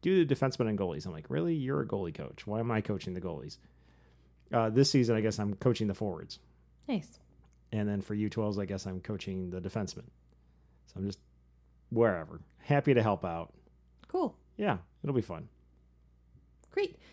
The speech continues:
Speaker 2: Now, for the
Speaker 1: You're, like,
Speaker 2: most
Speaker 1: bored with my hockey stories, are you?
Speaker 2: important question of the night.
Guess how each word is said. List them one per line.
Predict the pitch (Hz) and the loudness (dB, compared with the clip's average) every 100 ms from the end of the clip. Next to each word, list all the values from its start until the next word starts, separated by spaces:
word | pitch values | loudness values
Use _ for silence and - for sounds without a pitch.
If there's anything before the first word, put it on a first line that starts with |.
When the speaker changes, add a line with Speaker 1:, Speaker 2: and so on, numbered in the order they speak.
| - | -6
Speaker 2:
Now, | 196 202 214 147 - _ _ - | 0 2 2 0 -6 _ _ -6
for | 208 180 | 0 8
the | |
Speaker 1:
You're, | 139 143 | 12 12
like, | 127 | 10
Speaker 2:
most | 113 | 8
Speaker 1:
bored | 131 127 | 8 8
with | 123 | 8
my | 117 110 | 4 2
hockey | 113 104 107 | 0 0 -2
stories, | - 98 92 | -2 -2 2
are | 214 | 4
you? | - | 2
Speaker 2:
important | 92 262 240 226 208 | 2 4 4 4 0
question | - 190 - - 175 165 | 0 -2 -2 -2 2 2
of | - 180 170 | 2 0 2
the | 170 | 2
night. | 170 165 156 - | 2 2 -2 -8